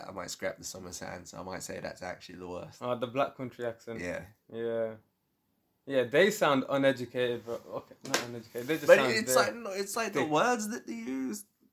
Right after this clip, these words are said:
Speaker 1: They don't use words.
Speaker 2: Just mash 'em up together. How am ya?
Speaker 1: You know what I mean? Like,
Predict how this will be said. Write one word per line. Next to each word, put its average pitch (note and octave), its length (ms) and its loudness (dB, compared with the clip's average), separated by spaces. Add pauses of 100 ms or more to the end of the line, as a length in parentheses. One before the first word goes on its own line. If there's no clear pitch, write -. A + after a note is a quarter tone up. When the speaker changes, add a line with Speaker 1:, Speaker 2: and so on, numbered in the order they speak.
Speaker 1:
They D#3+ 100 -8
don't C3+ 360 -4
use F#3+ 240 0
words. G#3 540 4 (960)
Speaker 2:
Just C3 180 -4
mash C3+ 240 2
'em C#3 120 0
up B2+ 100 -2
together. C3+ 400 2 (160)
How C3+ 140 6
am D3 160 6
ya? C3 100 2 (1500)
Speaker 1:
You E3+ 100 -2
know C#4 80 4
what C4 120 8
I - 20 4
mean? B3+ 260 4
Like, C#3 320 6